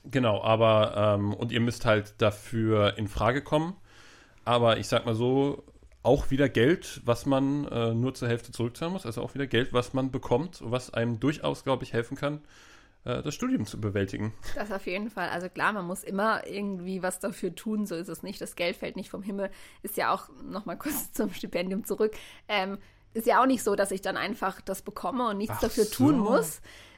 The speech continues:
Speaker 2: Ja, nee,
Speaker 1: Ja,
Speaker 2: eben, ich
Speaker 1: wie?
Speaker 2: muss mich, <laughs> ich muss mich engagieren irgendwo und dann muss ich auch, äh, vom Stipendium aus verschiedene Sachen machen. Also ich muss Seminare besuchen,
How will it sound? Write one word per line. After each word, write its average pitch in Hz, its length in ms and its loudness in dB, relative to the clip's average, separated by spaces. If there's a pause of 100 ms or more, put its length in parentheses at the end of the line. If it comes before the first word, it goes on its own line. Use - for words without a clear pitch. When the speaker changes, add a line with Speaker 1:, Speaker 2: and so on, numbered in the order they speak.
Speaker 2:
Ja, 170 240 4
nee, 226 280 2
Speaker 1:
Ja, 214 100 4
Speaker 2:
eben, 262 100 2
ich 214 120 0
Speaker 1:
wie? - 20 -6
Speaker 2:
muss 226 180 2
mich, 214 320 2
<laughs> - 0 -
ich - 140 2
muss 254 180 4
mich 262 300 2
engagieren 202 580 -4
irgendwo 233 440 -2
und 226 200 -2
dann 208 140 -2
muss 214 180 -4
ich - 160 -10
auch, - 240 -4
äh, 190 180 -2
vom 196 320 -6
Stipendium 202 600 -4
aus 175 360 -2
verschiedene 190 480 -6
Sachen - 320 -4
machen. 214 220 -6
Also 214 160 -10
ich - 60 -20
muss 196 200 -4
Seminare 202 520 2
besuchen, 214 560 -4